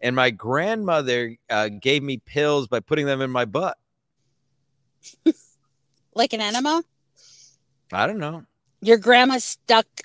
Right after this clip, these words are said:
Speaker 2: pills in your butt. Suppositories?
Speaker 1: I swear to God, this is not a work. I don't do works.
Speaker 2: I know.
Speaker 1: Yeah, my grandmother put pills in my butt when I had chicken pox. Care to comment on that?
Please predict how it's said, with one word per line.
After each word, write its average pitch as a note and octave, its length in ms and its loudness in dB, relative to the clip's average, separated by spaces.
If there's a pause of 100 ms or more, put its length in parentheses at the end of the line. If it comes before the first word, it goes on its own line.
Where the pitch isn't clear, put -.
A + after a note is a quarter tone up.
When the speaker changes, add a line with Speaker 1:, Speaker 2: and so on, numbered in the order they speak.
(160)
Speaker 2:
pills A3 320 4
in G3+ 100 0
your F#3 120 2
butt. D#3+ 280 2 (800)
Suppositories? D#4 1080 4 (340)
Speaker 1:
I B2 260 2
swear D#3 320 -4
to D3 60 0
God, B2 320 -6
this F#2+ 160 -10
is F#2 140 -12
not A2+ 360 -4
a G#2 80 -4
work. G#2+ 400 -6
I F2+ 60 -6
don't G2+ 200 -8
do G2+ 120 -6
works. A2 600 -8
Speaker 2:
I A3 140 -2
know. A3+ 360 -2 (800)
Speaker 1:
Yeah, E3 160 4
my A#2 140 0
grandmother D3 520 0
put - 340 -4
pills D#3 380 0
in A2 80 -6
my G2 220 -2
butt E2 420 -2
when G2 140 -6
I G2 140 -2
had F2+ 100 -10
chicken G#2+ 340 -10
pox. D2 500 -14 (120)
Care A#2 160 0
to G#2+ 80 -4
comment A#2 380 -6
on A#2 140 -12
that? B2+ 180 -16